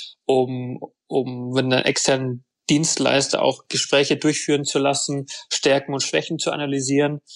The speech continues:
und am Ende natürlich auch eine Auswahl zu treffen. Wer von diesen zwanzig kommt für die zehn Direktorenposten in Frage?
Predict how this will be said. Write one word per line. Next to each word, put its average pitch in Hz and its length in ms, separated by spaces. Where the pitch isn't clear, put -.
und 143 160
am 135 120
Ende 185 280
natürlich 151 400
auch 135 120
eine 135 140
Auswahl - 320
zu 135 140
treffen. 123 480
Wer 131 120
von 151 160
diesen 139 220
zwanzig 147 580
kommt 143 240
für - 80
die 139 140
zehn 139 320
Direktorenposten 135 960
in 120 100
Frage? 147 600